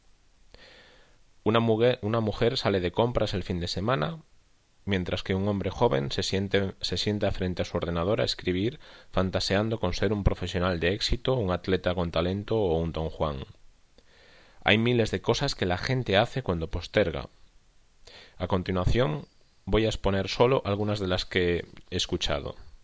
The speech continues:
Ataco la nevera, leo novelas de misterio y de ciencia ficción, empiezo a llamar por teléfono a mis amigos, trabajo en algo que es menos importante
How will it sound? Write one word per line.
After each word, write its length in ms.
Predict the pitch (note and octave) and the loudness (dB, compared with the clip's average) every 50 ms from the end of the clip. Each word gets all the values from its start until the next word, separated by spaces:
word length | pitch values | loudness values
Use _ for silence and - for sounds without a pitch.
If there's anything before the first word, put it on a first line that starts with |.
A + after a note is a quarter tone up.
| _ - - - - - - - - - - - - - - | _ -20 -20 -20 -20 -20 -20 -20 -20 -20 -20 -20 -16 -6 -4
Ataco 340 | - F2 - F2+ - - | 0 2 2 2 2 2
la 140 | F2+ E2 E2 | 0 0 0
nevera, 500 | D#2+ D#2 D#2 G2 A2+ A#2 B2 C3 D3+ F#3+ G3+ - - _ - - - - - - - - - - | -2 0 0 0 0 0 -2 -4 -4 -6 -8 -14 -20 _ -20 -20 -20 -20 -20 -20 -20 -20 -8 -2
leo 240 | F#2 F#2+ G2 F#2+ F#2 | 2 4 6 6 6
novelas 420 | F#2 F2+ F2 F#2 F#2 F#2 F2+ E2+ | 4 2 2 2 2 2 2 0
de 80 | - E2+ | 0 -2
misterio 560 | E2+ E2 E2 - - - G#2 G#2 F#2 F#2 E2+ | -2 -2 -4 -4 0 2 2 4 4 2 2
y 40 | D#2+ | 0
de 100 | D#2 D#2 | 0 0
ciencia 380 | - - F2 E2+ - - - - | -2 -2 -2 -4 -4 -6 -8 -6
ficción, 720 | - - - - - G#2+ A2 B2 B2+ C3+ C#3+ D3+ D3+ C#3 - - - - - - - - - - | -6 -6 -6 -2 0 2 2 2 2 -2 -4 -8 -12 -16 -18 -20 -20 -20 -20 -20 -20 -18 -10 -6
empiezo 340 | F2+ F2+ E2 F#2+ - - | -6 0 0 0 2 2
a 20 | F#2+ | 2
llamar 280 | F#2 F2+ F2+ F2 F2 | 2 2 2 0 0
por 120 | - F2+ E2 | 0 -4 -2
teléfono 380 | - E2+ E2 D#2+ - - E2 | -2 -2 -2 -2 -2 -2 -2
a 40 | D#2+ | -2
mis 200 | D#2 D2+ - - | -2 -2 -4 -4
amigos, 640 | E2 E2+ F#2+ A#2 A#2+ A#2+ B2 C3 C3 - - - - - - - - - - _ - | -2 -2 -2 -2 0 0 -2 -2 -2 -6 -10 -14 -16 -18 -20 -20 -20 -20 -20 _ -10
trabajo 380 | - F2+ F#2 F#2 F#2+ - - F#2 | -2 0 2 2 2 2 2 0
en 80 | F2+ F2+ | 2 2
algo 320 | F#2 F#2+ F2+ F2+ F2 - | 2 2 2 0 -2 -2
que 240 | - E2+ E2+ F2 F2+ | 0 0 2 2 2
es 120 | F2+ - | 0 0
menos 360 | F#2 F2 F2 E2+ E2 - - | 0 0 0 0 -2 -2 -4
importante 760 | E2+ D#2+ D#2+ - D#2 - - - G#2 G#2+ G#2+ G#2+ - A#2+ C#3+ | -4 -2 -2 -2 -2 0 -2 -2 -2 -2 -2 -2 -4 -4 -4